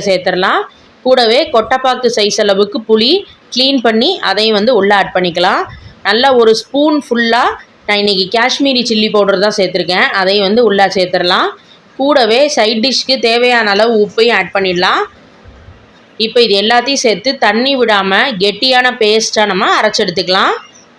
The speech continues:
பாருங்க, இந்த அளவுக்கு அவ்வளோ கலர்ஃபுல்லா திக்கா நம்மளோட அரைச்ச பேஸ்ட் ரெடியா இருக்கு. இப்ப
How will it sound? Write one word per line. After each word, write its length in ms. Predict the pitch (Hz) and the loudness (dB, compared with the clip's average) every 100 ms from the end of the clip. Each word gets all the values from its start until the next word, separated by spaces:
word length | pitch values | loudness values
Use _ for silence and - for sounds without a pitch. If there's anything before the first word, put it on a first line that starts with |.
| _ _ _ _ _ _ - - - 139 | _ _ _ _ _ _ -20 -20 -20 -6
பாருங்க, 340 | 202 214 214 233 269 226 | 0 0 2 0 0 0
இந்த 160 | 233 247 | 2 2
அளவுக்கு 320 | 208 190 233 220 | 2 2 2 0
அவ்வளோ 200 | 180 240 240 | 2 2 2
கலர்ஃபுல்லா 540 | 196 208 226 208 208 262 262 | 2 2 0 0 0 0 -2
திக்கா 400 | 240 240 - 254 262 254 | -6 -6 -4 -2 0 0
நம்மளோட 300 | 208 196 220 214 | 0 0 2 2
அரைச்ச 220 | 202 226 240 | 0 0 0
பேஸ்ட் 280 | 208 214 - 214 | 2 0 0 0
ரெடியா 240 | 185 202 214 | 2 2 2
இருக்கு. 240 | 185 175 214 440 - - - - | 0 -2 -2 -2 -8 -20 -20 -10
இப்ப 100 | 226 | -8